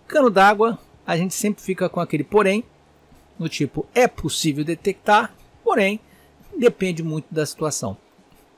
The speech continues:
Uma alvenaria muito espessa, um, um revestimento também, tipo um porcelanato bem grosso, é difícil, vai ser difícil ele detectar direito.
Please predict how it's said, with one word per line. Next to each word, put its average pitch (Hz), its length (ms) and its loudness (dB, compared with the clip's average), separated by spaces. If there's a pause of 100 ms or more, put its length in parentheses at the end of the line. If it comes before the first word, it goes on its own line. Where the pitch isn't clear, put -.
(120)
Uma 151 120 -4
alvenaria 139 600 -2 (200)
muito 165 180 -2
espessa, 156 600 -2
um, 135 180 -4 (540)
um 139 80 0
revestimento 139 720 -2
também, 135 480 0 (440)
tipo - 240 -12
um 131 60 -2
porcelanato 127 800 -4
bem 127 380 0
grosso, 143 500 0 (380)
é 403 160 -4
difícil, 175 540 -4
vai 143 80 -4
ser 170 140 -4
difícil 160 400 -6
ele 151 60 -8
detectar 151 460 -4
direito. 139 420 -4